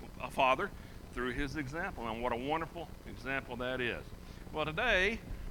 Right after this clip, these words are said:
we're gonna talk a little bit about, and I'm starting to sweat, so I gotta get my paper. Okay, here we go. All right. <coughs> So today we're gonna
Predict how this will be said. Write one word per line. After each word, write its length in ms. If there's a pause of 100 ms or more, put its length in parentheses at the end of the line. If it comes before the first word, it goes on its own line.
we're 80
gonna 140
talk 260
a 40
little 160
bit 120
about, 320 (960)
and 100
I'm 80
starting 300
to 60
sweat, 240 (120)
so 60
I 40
gotta 200
get 180
my 100
paper. 300
Okay, 220 (100)
here 120
we 100
go. 80 (680)
All 160
right. 200 (400)
<coughs> 100 (640)
So 160
today 340
we're 100
gonna 260